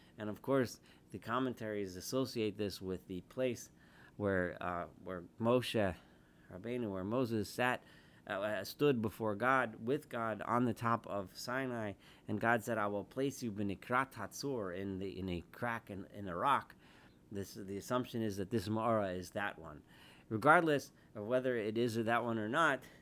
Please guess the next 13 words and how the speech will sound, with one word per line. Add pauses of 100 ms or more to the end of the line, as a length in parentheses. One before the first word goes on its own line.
it's
certainly
trying,
the
verse
here
is
trying
to
give
us
that
image